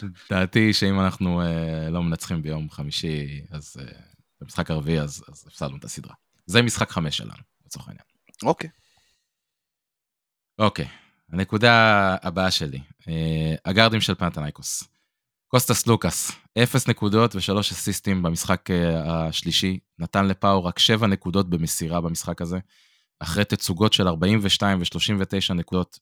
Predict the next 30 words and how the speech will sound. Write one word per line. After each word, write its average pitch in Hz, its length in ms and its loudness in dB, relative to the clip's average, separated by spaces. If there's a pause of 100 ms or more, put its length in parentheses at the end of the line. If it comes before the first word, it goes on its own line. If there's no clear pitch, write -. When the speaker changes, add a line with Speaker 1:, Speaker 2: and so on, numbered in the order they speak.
Speaker 1:
פרקים 82 240 -6
אחד 82 180 -2
ושתיים 85 300 0
בהתאמה, 80 440 2 (180)
בקליעה 85 460 -2
או 85 120 -4
במסירה. 73 480 -6 (680)
התאמה 101 300 4
ניהל 101 180 8
את 98 40 0
הדקות 92 320 2
שלו 98 160 4
בצורה 87 300 2
מאוד 95 300 8
מוזרה 101 380 2
אתמול, 98 220 -2
הוא - 300 -10
שחק - 280 -8
רק 95 220 2
עשרים 131 340 4
דקות, 113 420 2 (420)
כל 117 200 4
הדקות 113 260 4
הטובות 110 280 4
של 107 120 4
מכבי 101 600 4
ברבע 90 720 2
השני 85 1500 2
וברבע 87 400 0
השלישי, 92 480 2